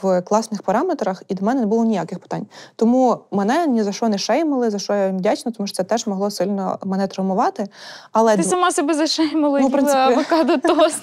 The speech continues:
Speaker 1: <laughs>
Speaker 2: на
Speaker 1: Так.
Speaker 2: хлібці, тому якби.
Speaker 1: Це так.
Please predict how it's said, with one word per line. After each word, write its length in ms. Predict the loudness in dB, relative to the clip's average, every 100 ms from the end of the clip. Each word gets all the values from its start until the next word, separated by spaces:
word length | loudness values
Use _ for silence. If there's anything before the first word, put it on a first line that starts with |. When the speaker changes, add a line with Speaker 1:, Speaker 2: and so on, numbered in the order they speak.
| -8
Speaker 1:
<laughs> 180 | -8 -4
Speaker 2:
на 120 | 0
Speaker 1:
Так. 80 | 2
Speaker 2:
хлібці, 480 | 2 -2 -4 -2 0
тому 400 | 0 -2 -2 0
якби. 360 | 0 0 -2 -4 -6 -10 -12 -12 -12 -8 -10 -4
Speaker 1:
Це 80 | -2
так. 220 | -2